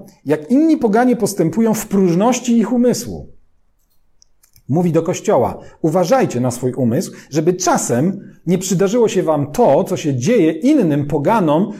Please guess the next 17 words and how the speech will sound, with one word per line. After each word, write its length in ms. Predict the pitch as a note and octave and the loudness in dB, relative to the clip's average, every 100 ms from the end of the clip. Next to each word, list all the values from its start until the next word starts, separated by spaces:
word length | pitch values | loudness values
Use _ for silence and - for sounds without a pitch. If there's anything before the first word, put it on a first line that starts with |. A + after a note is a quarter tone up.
| - | -6
podobnym 440 | E3 E3 F#3 E3+ D3 | -2 0 0 0 2
do 120 | D#3+ | 2
was, 180 | G#3+ - | 0 0
którzy 260 | B3 A#3+ | 0 2
nie 160 | C4+ C#4 | 2 2
znają 320 | D4 C#4 G3 | 2 2 0
Chrystusa". 720 | C3+ C3 - A#2 F#2 C#2+ - _ _ _ _ _ _ | 0 -2 -2 -4 -6 -14 -20 _ _ _ _ _ _
Albo 200 | G2 G#2 | -6 -2
może 200 | A#2+ B2 | -2 -2
nawet 200 | C#3 C3 | -2 -2
go 120 | B2 B2+ | -2 -2
znają, 340 | D3+ C3+ A#2+ | 0 0 0
ale 140 | G#2+ | -2
się 120 | G2+ G#2+ | -2 -4
im 80 | |
to 100 | G#2 | -2
dzieje. 340 | A2+ G2 D2 | -4 -4 -6